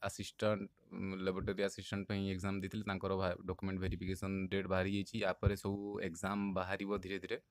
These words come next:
ସବୁ ଏକ୍ଜାମ କଣ୍ଡକ୍ଟ କରାହବ, ଯେତେ ବି ପେଣ୍ଡିଂ ରହିଯାଇଛି। ତ ଏଇଟା ଆପଣମାନଙ୍କ ପାଇଁ ଇମ୍ପୋର୍ଟାଣ୍ଟ ନ୍ୟୁଜ୍ ଥିଲା କି ଲାବୋରେଟୋରୀ ଆସିଷ୍ଟାଣ୍ଟର ଏକ୍ଜାମ ଏବେ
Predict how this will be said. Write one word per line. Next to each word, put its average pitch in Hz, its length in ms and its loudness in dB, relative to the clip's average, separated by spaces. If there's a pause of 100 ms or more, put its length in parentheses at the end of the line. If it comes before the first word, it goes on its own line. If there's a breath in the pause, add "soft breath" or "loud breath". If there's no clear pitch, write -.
(440 loud breath)
ସବୁ 98 240 0
ଏକ୍ଜାମ 98 340 4
କଣ୍ଡକ୍ଟ 101 320 2
କରାହବ, 101 360 6
ଯେତେ 101 260 2
ବି 101 100 0
ପେଣ୍ଡିଂ 98 420 4
ରହିଯାଇଛି। 98 560 2 (440 loud breath)
ତ - 180 -6
ଏଇଟା 92 340 4
ଆପଣମାନଙ୍କ 104 540 2
ପାଇଁ 107 160 2
ଇମ୍ପୋର୍ଟାଣ୍ଟ 104 380 4
ନ୍ୟୁଜ୍ 104 260 0
ଥିଲା 104 220 2
କି 104 220 0 (200)
ଲାବୋରେଟୋରୀ 98 560 2
ଆସିଷ୍ଟାଣ୍ଟର 101 720 0
ଏକ୍ଜାମ 98 440 0
ଏବେ 98 180 4